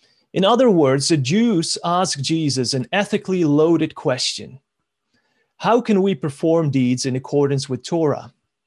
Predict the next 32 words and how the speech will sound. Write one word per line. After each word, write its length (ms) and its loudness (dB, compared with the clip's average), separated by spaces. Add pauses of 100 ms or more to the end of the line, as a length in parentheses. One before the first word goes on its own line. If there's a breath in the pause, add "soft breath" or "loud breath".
(1200)
John's 420 2
Jesus 360 0
does 180 0
not 240 -2
answer 480 0
by 220 0
specifying 1120 0 (320 soft breath)
the 80 -2
greatest 480 2
commandment 500 0
of 140 0
the 80 0
law 360 4
like 220 -2
Jesus 380 -2
does 240 0
in 100 -4
Matthew 300 -4
twenty-two, 720 -2 (320 loud breath)
or 100 -8
by 160 0
referring 580 2
to 120 -4
the 100 0
Ten 260 0
Commandments 680 -2
like 300 -2
happens 420 -2
in 180 -2
Mark 280 -2
ten. 360 -2 (1160 soft breath)
Instead, 600 2